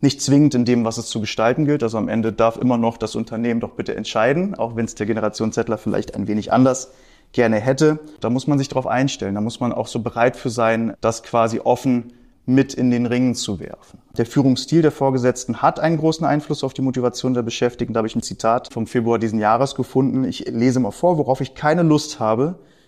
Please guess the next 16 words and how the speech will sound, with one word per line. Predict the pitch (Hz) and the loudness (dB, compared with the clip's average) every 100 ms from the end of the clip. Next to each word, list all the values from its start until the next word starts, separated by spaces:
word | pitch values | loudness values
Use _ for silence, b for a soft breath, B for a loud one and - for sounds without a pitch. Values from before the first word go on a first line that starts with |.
| - | -14
ist | - | -2
so | 123 | 2
ein | 117 123 | 4 4
weirdes | 135 175 147 - | 6 6 4 0
Level | 113 127 135 | 2 2 4
an | 110 | 2
Respekt, | 110 117 - - 135 156 - - _ | 0 -6 -10 0 2 2 -8 -16 _
das | 117 - | -8 -2
einem | 113 113 | 0 0
das | 110 - | -2 -6
Gefühl | - - 131 | -6 0 2
gibt, | 123 117 - | 2 -2 -6
sich | - 120 - | -8 -8 -2
unterordnen | 135 131 107 107 - - | -2 -2 -4 -8 -10 -12
zu | - - | -10 -8
müssen." | 90 - 95 | -8 -8 -16